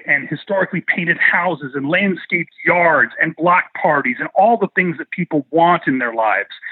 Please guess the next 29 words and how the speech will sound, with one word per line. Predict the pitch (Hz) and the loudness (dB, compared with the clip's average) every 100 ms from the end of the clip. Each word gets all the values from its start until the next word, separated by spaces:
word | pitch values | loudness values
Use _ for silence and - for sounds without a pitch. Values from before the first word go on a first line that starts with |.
| - - - | -14 -16 -4
i-, | - 170 | -2 0
in | 160 | 0
a, | 151 | 0
in | 147 | -2
a | 127 | -4
strong | - 156 131 113 | -2 0 0 2
block. | 131 104 - - - - - - - | 2 2 0 -6 -16 -14 -12 -4 0
So | 175 165 - - _ _ _ _ - - | 2 0 -4 -12 _ _ _ _ -2 2
code | 202 | 4
enforcement | 254 - 220 196 | 4 6 4 4
has | 143 156 139 | 2 0 -2
this | 143 - | -10 -8
role | 127 147 151 226 254 - | 0 4 4 6 4 2
in | 165 | 2
that | 170 165 | 4 2
it | 165 | -2
will | 151 - | -10 0
go | 175 202 | 2 4
after, | 185 175 165 165 | 4 2 0 -6
it'll, | 160 151 165 | -6 -4 -4
it'll | 151 - - | -6 -8 -2
put | - | 0
a | 139 - - | 0 -4 -6
floor | 196 190 220 233 240 | 0 4 6 6 4
in | 190 | 2
the | 202 | 0
market. | 190 190 185 214 202 156 | 2 2 2 -2 -2 -4
It'll | 156 - - | -10 -6 0
say, | 151 139 | 2 2